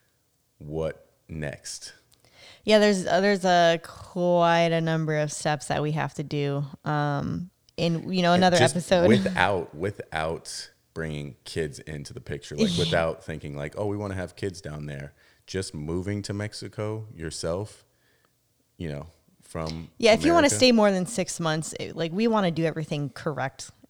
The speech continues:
Speaker 2: and, you know, by the book. Like, we don't wanna go down there and just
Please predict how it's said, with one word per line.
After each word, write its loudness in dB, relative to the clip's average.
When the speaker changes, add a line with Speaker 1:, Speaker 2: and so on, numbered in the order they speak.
Speaker 2:
and, -6
you -6
know, -2
by -2
the -4
book. -4
Like, -6
we -2
don't 0
wanna -2
go -2
down -2
there -2
and -6
just -6